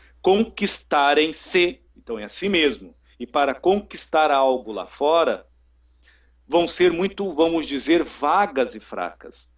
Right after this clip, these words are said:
porque elas não tão dando subsídios à sua energia se propagar de uma forma mais ativa, harmônica e equilibrada, a se coligar ao todo para ver,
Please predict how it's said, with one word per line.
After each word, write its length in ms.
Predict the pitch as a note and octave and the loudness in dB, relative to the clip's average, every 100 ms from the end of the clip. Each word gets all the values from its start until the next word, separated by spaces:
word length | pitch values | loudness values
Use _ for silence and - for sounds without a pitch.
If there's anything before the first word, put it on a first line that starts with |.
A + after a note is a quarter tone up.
| _ - | _ -12
porque 180 | C3 E3 | -2 0
elas 180 | E3+ | 0
não 140 | E3+ E3+ | 0 -6
tão 240 | F3 D#3 | -4 -6
dando 260 | C3+ E3+ E3+ | -4 -4 -6
subsídios 1300 | - E3+ F3 C3+ A#2 F#3 G#3 A#2+ C3+ G#2+ - - _ _ | -12 -12 -12 -12 -6 -2 -2 -4 -8 -8 -14 -20 _ _
à 100 | - | -8
sua 380 | G#2+ - F#3+ A3 | -6 -4 0 2
energia 580 | F#3 D#3 B2+ A2+ C#3 F#3 | 4 2 0 -2 -2 -2
se 120 | - | -4
propagar 520 | C3+ C#3 C#3+ C3 C3 | -6 -4 -2 0 0
de 60 | B2 | 0
uma 180 | A#2+ A2+ | -4 -4
forma 360 | - C3 E3+ | -2 0 0
mais 220 | D3+ C3 A#2+ | 0 0 -2
ativa, 600 | G#2+ - B2+ D3 E3 D3+ | -6 -6 -4 -4 0 0
harmônica 500 | A#2+ A2+ C#3 E3 D#3 | 0 -2 -4 -2 0
e 40 | |
equilibrada, 800 | C#3+ B2 F#2+ A2 C#3 F3 A#2 F#2+ _ _ _ - - | 0 0 -2 0 2 2 -2 -4 _ _ _ -10 -4
a 120 | D3 | -2
se 160 | - D3 | -4 -10
coligar 580 | - G3+ G3+ D3+ D3 | 0 0 0 0 2
ao 140 | C#3+ B2+ | 2 0
todo 760 | - D3 C#3+ F3 F3 A3+ B3+ - _ _ _ _ - | -6 -4 2 2 2 -2 -4 -10 _ _ _ _ -2
para 260 | E3 D#3+ | 2 2
ver, 440 | C#3+ A2+ E3+ G3 | 0 2 2 2